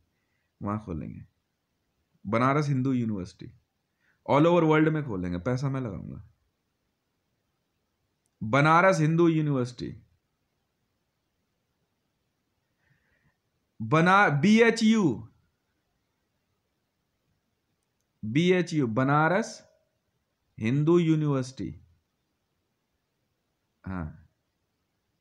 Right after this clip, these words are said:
हाँ, फिर सर कुछ बका-, काम बन सकता है। हाँ, फिर चा से चील पढ़ ले, चाहे चा से चांद पढ़ ले। इससे पूछो जरा, इधर आओ, ए, इधर आओ, ए, सलवार सूट वाले, इसको बुला इधर। <laughs>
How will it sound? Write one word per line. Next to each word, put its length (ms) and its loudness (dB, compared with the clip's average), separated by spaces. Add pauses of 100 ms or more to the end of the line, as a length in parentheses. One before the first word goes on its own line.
(240)
हाँ, 160 -8
फिर 260 -10
सर 220 -8
कुछ 200 -10
बका-, 480 -16
काम 240 -8
बन 120 -10
सकता 340 -18
है। 40 -12
हाँ, 200 -12 (300)
फिर 120 0
चा 260 2
से 140 2
चील 320 2
पढ़ 200 0
ले, 140 0
चाहे 120 -2
चा 220 0
से 140 -4
चांद 360 -4
पढ़ 140 -6
ले। 180 -10 (1000)
इससे 260 -4
पूछो 380 -2
जरा, 320 -6 (200)
इधर 180 0
आओ, 140 6
ए, 320 0 (580)
इधर 160 0
आओ, 80 2
ए, 240 -4
सलवार 320 -4
सूट 160 -6
वाले, 220 -6
इसको 200 -10
बुला 160 -4
इधर। 160 -2
<laughs> 380 -8